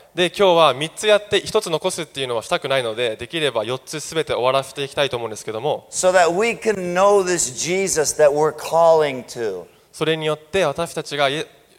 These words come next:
Speaker 1: 呼んでいるイエス・キリストのその名前の意味、その名前を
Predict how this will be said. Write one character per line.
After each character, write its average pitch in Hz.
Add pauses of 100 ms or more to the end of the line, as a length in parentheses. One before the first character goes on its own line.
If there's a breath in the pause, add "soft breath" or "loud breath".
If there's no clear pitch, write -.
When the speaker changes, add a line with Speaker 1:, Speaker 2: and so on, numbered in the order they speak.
Speaker 1:
呼 143
ん 147
で 147
い 143
る 139
イ 143
エ 175
ス・ -
キ 156
リ 143
ス -
ト 147
の 147
そ -
の 135
名 139
前 160
の 151
意 175
味、 127 (140)
そ -
の 143
名 143
前 165
を 185